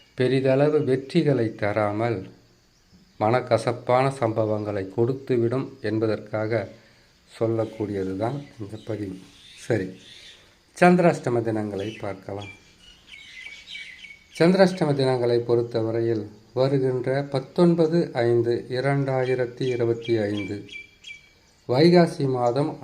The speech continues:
ஐந்தாம் தேதி திங்கட்கிழமை இரவு நான்கு மணி ஆறு நிமிடங்களுக்கு கும்ப ராசியில் சந்திர பகவான் சஞ்சாரம் செய்யும்போது சந்திராஷ்டம தினங்கள்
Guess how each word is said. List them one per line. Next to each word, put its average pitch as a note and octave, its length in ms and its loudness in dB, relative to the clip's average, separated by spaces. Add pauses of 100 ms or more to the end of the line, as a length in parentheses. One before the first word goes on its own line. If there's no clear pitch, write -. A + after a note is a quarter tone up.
(120)
ஐந்தாம் C#3+ 420 2
தேதி A#2 320 0 (160)
திங்கட்கிழமை A#2+ 840 -2 (180)
இரவு G#2 300 -2 (1120)
நான்கு C3 500 2 (100)
மணி C3+ 180 0 (440)
ஆறு C3+ 340 4
நிமிடங்களுக்கு C3 840 0 (260)
கும்ப E3 360 0 (120)
ராசியில் B2+ 520 -2
சந்திர C#3 480 2
பகவான் A#2 480 -2 (400)
சஞ்சாரம் C3+ 600 0
செய்யும்போது A2 640 -4 (920)
சந்திராஷ்டம B2 800 0
தினங்கள் G#2+ 420 -2